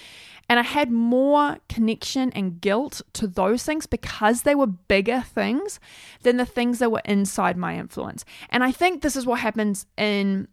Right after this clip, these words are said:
the kind of the time that we're in and what's happening in the world. And i-, it's gonna be different for different kind of sets of crises, 'cause a lot more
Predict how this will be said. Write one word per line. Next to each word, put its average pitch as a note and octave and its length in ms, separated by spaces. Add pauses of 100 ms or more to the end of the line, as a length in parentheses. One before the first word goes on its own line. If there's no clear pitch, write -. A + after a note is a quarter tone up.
(460)
the G#3+ 100
kind D4 240
of D4 80
the G#3+ 80
time C4+ 380
that C#4 120
we're A#3 100
in G#3+ 300
and G3 140
what's - 160
happening A3 380
in F#3+ 80
the F3+ 60
world. F3 280
And G#3 320
i-, - 140
it's - 180
gonna D4+ 200
be E4 120
different G#3 480
for G3 240 (180)
different G#3 520
kind F#3 160
of F#3 80
sets - 320
of F#3 100
crises, - 640
'cause A3+ 200
a B3 60
lot B3+ 300
more G#3+ 300